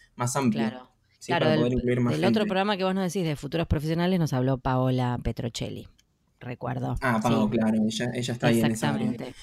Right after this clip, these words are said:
Speaker 1: Pero sí, ahora me parece que sacaron ese requisito. Igualmente, recomiendo un montonazo participar de, de ese programa, si
Speaker 2: Ujú.
Speaker 1: pueden, y después pasar al de padrinazgo, mentoría. Ese fue mi, mi paso,
Speaker 2: Claro.
Speaker 1: digamos.
Speaker 2: Y para ser mentor, ¿qué hay que hacer?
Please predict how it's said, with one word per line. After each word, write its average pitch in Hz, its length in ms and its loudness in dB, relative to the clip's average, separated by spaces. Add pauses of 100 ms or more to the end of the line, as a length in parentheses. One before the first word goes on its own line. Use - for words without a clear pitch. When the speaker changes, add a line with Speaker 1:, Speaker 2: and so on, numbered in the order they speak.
(140)
Speaker 1:
Pero 139 200 4
sí, 131 340 2
ahora 143 180 8
me 156 120 6
parece 139 260 4
que 120 100 2
sacaron 170 460 4
ese 165 140 2
requisito. 165 520 4
Igualmente, 143 800 4 (280)
recomiendo 117 720 4
un 117 120 2
montonazo 120 640 2
participar 117 560 -4
de, - 360 -10 (400)
de 113 140 -4
ese 117 140 0
programa, 147 360 6
si 160 80 0
Speaker 2:
Ujú. 160 100 4
Speaker 1:
pueden, 196 420 4 (220)
y 147 100 -2
después 160 640 2 (140)
pasar 127 440 2
al 117 220 2
de 110 480 2
padrinazgo, 117 480 2
mentoría. 107 520 -2 (100)
Ese 127 200 -6
fue 123 140 -2
mi, 113 340 -2
mi 127 140 -2
paso, 113 320 -4
Speaker 2:
Claro. 143 260 -2
Speaker 1:
digamos. 127 200 -6 (280)
Speaker 2:
Y 185 180 4
para 202 240 4
ser 254 160 2
mentor, 277 560 2
¿qué 208 120 0
hay 202 80 2
que 185 80 2
hacer? 131 340 -2